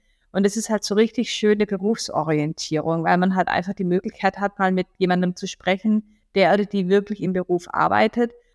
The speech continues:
Das kommt super gut an. Also das sind zum Beispiel so Angebote und Programme, die wir jetzt auch, äh, machen. Und wenn jetzt jemand zuhört und sagt,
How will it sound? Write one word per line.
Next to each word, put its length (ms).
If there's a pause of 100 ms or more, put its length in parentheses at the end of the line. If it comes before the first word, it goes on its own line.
(100)
Das 160
kommt 180
super 280
gut 220
an. 200
Also 220
das 140
sind 180
zum 80
Beispiel 260
so 100
Angebote 520
und 100
Programme, 400
die 160
wir 100
jetzt 360
auch, 340
äh, 380
machen. 360
Und 140
wenn 140
jetzt 180
jemand 260
zuhört 380
und 100
sagt, 240